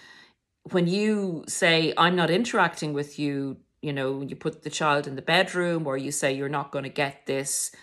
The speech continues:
because of your behavior," they will go into a, either a rage or a sulk or whatever they need to do,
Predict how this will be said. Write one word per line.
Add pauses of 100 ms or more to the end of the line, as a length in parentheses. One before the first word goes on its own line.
because
of
your
behavior," (680)
they
will
go
into
a, (340)
either
a
rage
or
a
sulk (300)
or
whatever
they
need
to
do,